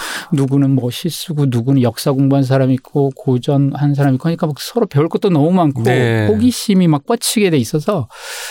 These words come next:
Speaker 1: 아, 이렇게 공부하다 죽어도 여한이 없겠다 싶을 정도로
Speaker 2: 음.
Speaker 1: 공부할 것 많고, 너무 나를 매료시키는 게 많고, 내가 지금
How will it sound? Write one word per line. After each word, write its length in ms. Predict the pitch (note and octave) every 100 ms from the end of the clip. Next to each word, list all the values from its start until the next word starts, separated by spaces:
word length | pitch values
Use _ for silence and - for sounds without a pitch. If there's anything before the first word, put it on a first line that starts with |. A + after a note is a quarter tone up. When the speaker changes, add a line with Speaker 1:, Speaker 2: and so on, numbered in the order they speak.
| - - -
Speaker 1:
아, 100 | E3+
이렇게 240 | D3 -
공부하다 440 | D#3 C#3+ C3 D3+ C3+
죽어도 280 | - C3 A#2+
여한이 220 | A#2 C#3
없겠다 300 | B2 C3 C#3+
싶을 280 | - - D#3+
정도로 300 | D3+ C3 C#3+
Speaker 2:
음. 80 | D#3
Speaker 1:
공부할 280 | - C#3
것 140 | C3 C3
많고, 640 | A#2 A2 G#2 D#3 F3 A3+ -
너무 420 | B2 A#2+ F3 G#3
나를 300 | F#3+ C3+ C#3
매료시키는 560 | A#2+ A#2+ C#3 - - C3
게 80 | B2
많고, 260 | G#2+ C3
내가 220 | A#2+ C3+
지금 300 | C3+ - A#2+